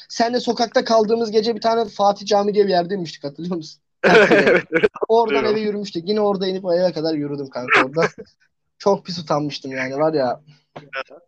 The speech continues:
Speaker 2: Çok kötü
Speaker 1: Bu da
Speaker 2: olmuş.
Speaker 1: böyle. Ya kardeşim, hayatımızda bu tarz anlar var tabii. Bunlar şimdi o zamanlar yaşanması kötü de, e, şey zamanı kötü işte. Anla-, böyle anlatınca
Speaker 2: Olsun.
Speaker 1: komik oluyor
Speaker 2: Ya,
Speaker 1: işte.
Speaker 2: olsun, bu da bir deneyim yani sonuçta. Bir dahakine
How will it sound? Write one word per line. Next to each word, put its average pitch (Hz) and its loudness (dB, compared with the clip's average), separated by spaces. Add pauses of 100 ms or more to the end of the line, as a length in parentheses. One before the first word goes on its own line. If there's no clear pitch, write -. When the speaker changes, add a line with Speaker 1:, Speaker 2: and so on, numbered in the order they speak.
(160)
Speaker 2:
Çok 156 0
kötü 147 -2
Speaker 1:
Bu 139 2 (100)
da 147 -4
Speaker 2:
olmuş. 139 -6
Speaker 1:
böyle. 127 -12 (540)
Ya 190 2
kardeşim, 202 0
hayatımızda 208 0
bu 190 -16
tarz 190 0
anlar 185 0
var 190 2
tabii. 143 -4
Bunlar 214 2
şimdi 220 -2
o 214 4
zamanlar 233 0
yaşanması 226 -4
kötü 226 -10
de, 151 0
e, 113 -8
şey 202 -4
zamanı 165 -6
kötü 156 -8
işte. 120 -12
Anla-, 151 -4
böyle 151 -2 (220)
anlatınca 190 0
Speaker 2:
Olsun. - -4
Speaker 1:
komik 180 -2
oluyor 139 0
Speaker 2:
Ya, - 0
Speaker 1:
işte. - -12 (240)
Speaker 2:
olsun, 233 2
bu 214 -6
da - -8
bir 190 2
deneyim 220 4
yani 131 0
sonuçta. 135 -8
Bir 175 -4
dahakine 151 -2